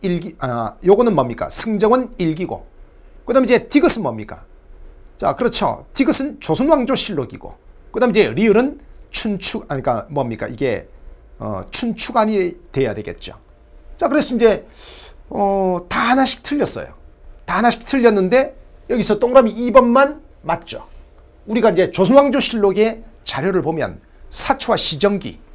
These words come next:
여기다가 뭐 비변사 등록, 승정원 일기, 자, 그다음에 의정부 등록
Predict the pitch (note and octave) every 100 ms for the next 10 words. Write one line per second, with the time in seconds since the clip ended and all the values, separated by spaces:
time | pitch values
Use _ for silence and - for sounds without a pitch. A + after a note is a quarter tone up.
0 | - - - A#3+ A3+ E3+ D#3 C#3+ - -
1 | C3+ F3 F3 F3 E3+ E3+ A#3+ A#3+ - -
2 | - - F#3+ E3+ F#3 F3 D#3 C#3+ D4 -
3 | - - - - - - G3 F3+ - F3+
4 | E3+ G3+ F3 A3 A#3+ -